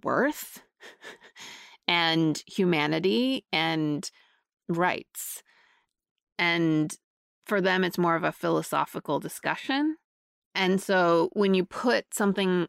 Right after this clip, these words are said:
you know, like, "I believe this," and it's like, "I don't care what you believe. I need to go to the doctor." You know what I mean? <laughs> Like,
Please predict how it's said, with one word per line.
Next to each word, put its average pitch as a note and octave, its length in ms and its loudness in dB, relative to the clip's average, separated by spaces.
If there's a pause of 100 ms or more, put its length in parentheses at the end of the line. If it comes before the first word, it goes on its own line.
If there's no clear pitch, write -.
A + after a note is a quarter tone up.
you A3+ 80 0
know, E3 120 2
like, E3 280 0
"I D4 140 4
believe G#3 440 2
this," C#3+ 560 0
and F#3 100 2
it's F#3 140 0
like, G3 240 -2
"I G#3 140 0
don't C4+ 200 0
care - 220 -2
what B3+ 140 2
you D#3 120 2
believe. D3+ 560 2
I G3+ 340 2
need F#3+ 220 2
to G3+ 80 2
go G3 120 2
to F3+ 80 0
the F#3 100 -4
doctor." F3+ 500 0
You A3+ 140 2
know A3 80 4
what G#3 100 4
I G3 60 2
mean? F3+ 300 2
<laughs> - 40 0 (240)
Like, - 300 0